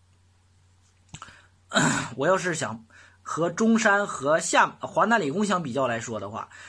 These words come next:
那么你这个分儿就有，就比较值得了。因为啥呢？你六百三十分儿虽然能进中山，但是你肯定学不到中山最好的专业。然后呢，进到华南理工，你就多了一分儿，也学不到最好的专业。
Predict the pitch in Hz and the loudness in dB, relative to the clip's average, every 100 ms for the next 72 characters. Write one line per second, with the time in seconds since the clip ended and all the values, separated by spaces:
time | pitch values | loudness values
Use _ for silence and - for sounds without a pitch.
0 | - - 202 160 123 113 156 139 - 135 | -16 -2 -2 0 -4 -4 -4 -4 -4 -4
1 | 135 143 123 139 143 _ 180 131 151 120 | -2 -2 -4 -4 -8 _ -6 -2 -4 -4
2 | - 123 127 90 - _ 196 240 220 131 | -6 -6 -6 -8 -12 _ -2 0 0 -2
3 | 156 - - - 147 196 277 160 139 208 | -4 -8 -16 -10 -4 0 2 2 4 0
4 | 220 214 202 208 208 - - - 302 269 | 0 -4 0 0 0 -8 -16 -4 2 4
5 | 262 208 240 233 143 131 123 117 - - | 4 2 2 0 -2 -4 -4 -4 -6 0
6 | 226 208 214 233 170 175 147 175 160 180 | 2 2 0 0 -4 -2 -2 0 0 -2
7 | 175 180 180 98 139 180 208 - _ - | -4 -4 -6 -6 -4 -4 -6 -10 _ -20
8 | - - - _ 147 208 285 277 214 190 | -20 -20 -20 _ 4 4 6 4 4 2
9 | 190 269 233 196 165 180 214 226 160 147 | 0 0 4 4 4 4 4 4 2 -2
10 | 180 180 233 240 - 320 226 - - 262 | 0 2 2 2 -2 0 0 -2 -2 0
11 | 269 302 - 151 143 139 123 - 185 277 | 2 2 2 0 -2 -2 -4 -2 0 2
12 | 214 170 123 110 110 110 113 | 0 -2 -6 -8 -8 -8 -12